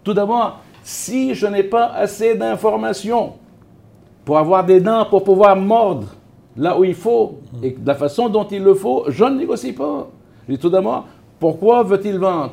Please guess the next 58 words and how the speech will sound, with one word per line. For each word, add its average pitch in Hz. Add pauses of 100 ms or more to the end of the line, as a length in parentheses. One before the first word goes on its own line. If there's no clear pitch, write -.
(120)
Que 175
vont-ils 208
faire 214
à 175
faire ? 147
Quels 170
sont 202
les 202
projets 196
qu'ils 196
vont 185
faire ? 156 (360)
Est-ce 170
qu'ils 180
vont, 185
s'ils 180
sont 202
satisfaits, 190
est-ce 208
qu'ils 180
vont 175
te, 180
te 175
choisir, 180 (100)
toi, 196
comme 190
courtier ? » 170
Et 165
c'est 160
ainsi, 170
ainsi. 170
Il 156
y 151
a, -
il 151
y 147
a 139
tellement 214
d'informations, 185
mais 190
on 95
n'y 127
pense 160
pas. 175 (760)
Et 160
l'autre, 220 (1300)
qu'est-ce 196
qu'il 208
va 196
faire 233
quand 180
il 151
va 151
acheter 147
ce, 135
ce, 123
ce 123
terrain ? 117